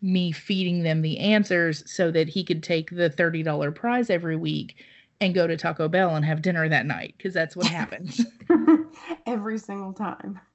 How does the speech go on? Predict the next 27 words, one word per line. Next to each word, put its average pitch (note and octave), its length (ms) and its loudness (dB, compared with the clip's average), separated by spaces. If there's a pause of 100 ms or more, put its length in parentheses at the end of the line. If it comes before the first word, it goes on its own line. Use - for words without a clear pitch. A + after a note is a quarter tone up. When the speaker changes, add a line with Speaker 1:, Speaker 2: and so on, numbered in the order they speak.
Speaker 1:
Every F#3+ 360 0
time. E3+ 420 -4
And F3+ 180 -2
so F3 220 0
they F3 140 2
started F3+ 300 0
getting E3+ 240 -4
mad, F3+ 300 -2 (400)
which B3 420 -2 (260)
the A3 300 2
owner, C4 560 6
and, G#3 220 2
and F3+ 120 0
the F#3 100 2
owner G3+ 340 6
called F#3+ 460 0
me E3 140 -2
and D#3+ 120 -4
was D#3+ 120 -4
like, D#3+ 140 -2
"Hey, E3+ 180 0
he's F3 180 -2
not F#3+ 160 -2
allowed E3 280 0
back C#3+ 240 0
in C#3 140 -2
here." - 280 -4